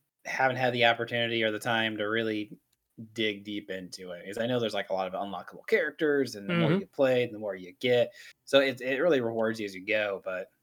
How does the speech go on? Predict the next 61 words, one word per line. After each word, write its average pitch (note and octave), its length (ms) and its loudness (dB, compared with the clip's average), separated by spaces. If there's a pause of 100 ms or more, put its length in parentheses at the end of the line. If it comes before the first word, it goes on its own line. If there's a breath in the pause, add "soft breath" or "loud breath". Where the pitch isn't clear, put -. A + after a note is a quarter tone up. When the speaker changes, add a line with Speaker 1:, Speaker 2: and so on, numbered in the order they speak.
(120)
Speaker 1:
like, G2 200 -12 (160)
<laughs> - 380 -12
I B2 100 6
haven't C#3+ 120 6
been C#3 80 2
able C3 200 4
to A#2+ 60 -10
play B2 140 2
it A2+ 80 0
long A2 200 -2
enough G2+ 280 -4 (120)
or G#2+ 260 0
even, A2 320 -6
like, F#2+ 260 -2
attempt - 520 -12
to G2+ 100 -12
play F#2+ 280 -6
it G2+ 120 -8
long F#2+ 220 -8
enough F#2 340 -12
to, F#2 220 -10
like, F2+ 280 -8 (180)
get G2+ 280 -6
rewards. F#2+ 640 -8 (460)
Speaker 2:
Oh. C3+ 200 6
Speaker 1:
Uh, G2+ 300 2
or B2+ 160 4
anything C#3 420 2
like B2 200 2
that. A#2+ 220 4
So C3 100 2
it's A#2 180 2
a C3 60 0
little A#2+ 100 0
bit A2 80 -2
daunting. A2 240 -2
I'm A2 80 -8
like, A2 160 -2
"Ah, E3 280 4 (260)
there's E3+ 140 2
other F3+ 120 8
stuff D#3 180 4
I D3 60 6
wanna C#3+ 160 6
play B2 220 2
first." A2+ 600 -2
So G2 260 -6 (520 soft breath)
I A2+ 80 2
just, A2+ 260 -8 (440)
it's B2 180 -4
always D3+ 320 4
seemed C#3 200 2
interesting D3+ 360 2
and A#2+ 80 -2
just A2 160 -2
never G#2 340 -8
made G#2+ 220 -6
my G#2 100 -6
way G#2 200 -6
to F2 320 -12
it. D2+ 80 -16